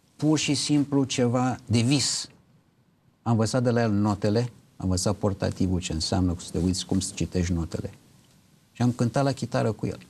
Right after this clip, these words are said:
Și primul cântec pe care am dorit să-l cânt a fost Dă, mamă, cu biciul în mine. <laughs> Da, și asta am cântat cu el.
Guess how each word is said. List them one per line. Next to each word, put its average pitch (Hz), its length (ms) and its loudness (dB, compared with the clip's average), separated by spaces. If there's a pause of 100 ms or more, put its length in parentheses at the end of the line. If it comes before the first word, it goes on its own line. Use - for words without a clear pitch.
(640)
Și - 180 2
primul 196 320 2
cântec 156 400 0
pe 95 120 0
care 95 360 0
am 98 160 2
dorit 107 200 2
să-l 90 260 0
cânt 151 340 -2 (340)
a 117 140 -2
fost 127 320 0 (140)
Dă, 120 180 0
mamă, 131 200 2
cu 120 140 -4
biciul 127 260 0
în 120 60 2
mine. 98 180 -2
<laughs> - 1500 -4
Da, 107 200 2
și - 200 -2
asta 170 180 2
am 139 100 4
cântat 156 340 0
cu 151 60 0
el. 131 180 0